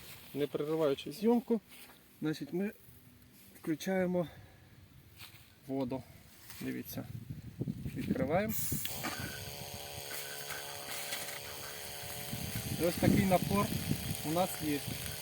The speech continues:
Закриваємо. Дивіться, ось така автономна система. Таку систему можна використовувати туди, де вам буде зручно, де вона буде вам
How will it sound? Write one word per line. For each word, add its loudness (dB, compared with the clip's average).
Закриваємо. 4
Дивіться, -8
ось -6
така -4
автономна -6
система. -14
Таку -8
систему -8
можна -6
використовувати -6
туди, -2
де -4
вам -4
буде -6
зручно, -8
де -4
вона -4
буде -8
вам -4